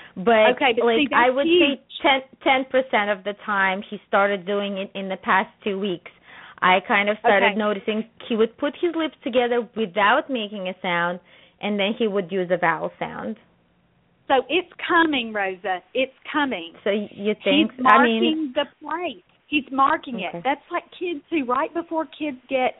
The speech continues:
Speaker 2: final consonants, they'll extend the vowel, you know, do like a, like for a word, say like,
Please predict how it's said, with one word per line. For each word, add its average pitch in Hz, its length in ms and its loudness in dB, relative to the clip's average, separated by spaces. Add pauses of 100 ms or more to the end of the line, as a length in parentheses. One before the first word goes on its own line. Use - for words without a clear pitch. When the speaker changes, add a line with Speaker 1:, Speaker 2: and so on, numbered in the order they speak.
(160)
Speaker 2:
final 311 440 0
consonants, 196 680 -4 (720)
they'll 254 300 4
extend 254 680 -8
the 320 160 -2
vowel, 196 500 -4 (140)
you 208 100 -12
know, 202 140 -6
do 220 320 -4
like 208 260 -2
a, 196 240 -4 (800)
like 208 160 -8 (100)
for 226 220 2
a 208 40 -4
word, 202 460 -2 (100)
say 208 260 0
like, 196 360 -4